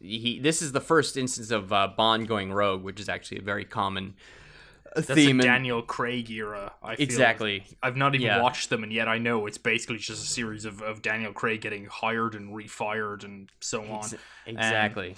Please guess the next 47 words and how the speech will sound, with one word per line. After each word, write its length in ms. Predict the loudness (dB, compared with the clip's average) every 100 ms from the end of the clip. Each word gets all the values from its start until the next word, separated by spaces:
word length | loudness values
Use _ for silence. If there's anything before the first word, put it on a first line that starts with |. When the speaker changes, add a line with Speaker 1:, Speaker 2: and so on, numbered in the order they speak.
| -6
Speaker 1:
yeah. 280 | -2 0 2
Speaker 2:
but 80 | 8
yeah, 200 | 8 8
yeah, 180 | 4
it's, 160 | 2 0
it's 260 | 0 0 2
an 60 |
interesting, 500 | 0 2 2 2 2
it's 140 | 0 0
interesting 380 | -2 -2 -2
within 180 | 0 -2
this 100 | -4
film 200 | -2 -4
because 260 | -2 -2 -2
it 80 | -2
is 200 | -2 -2
basically 400 | -2 -2 -4 -8
he 100 | -4
goes 320 | 0 0 -2
rogue, 380 | -2 -2 -2 -4
but 160 | -8
he 120 | -8 -8
kind 240 | -6 -4
of, 160 | -6 -10 -20 -20 -20 -20 _
um, 460 | 2 2 0 -4 -8 _ _
it's, 240 | -2 0 0
it's, 220 | -2 -2
there's 320 | -2 0 0
a 40 | -6
strange 760 | -4 0 0 -2 -4 -6 -6
conception 640 | -8 -6 0 0 0 -6
through 160 | -6 -8
the 40 |
film 340 | -6 -4 -2 -2
of 140 | -6
lawlessness, 800 | -6 -4 -2 -2 -4 -6 -8 -4
I 80 | -6
think, 420 | -4 -8 -8 -8
'cause 140 | -6
they 100 | -4
talk 320 | -4 -2 -2 0
about 160 | -2
all 160 | -2 -4
the 60 |
time 260 | -6 -6 -6
about 240 | -6 -4
how, 320 | -2 -2 -2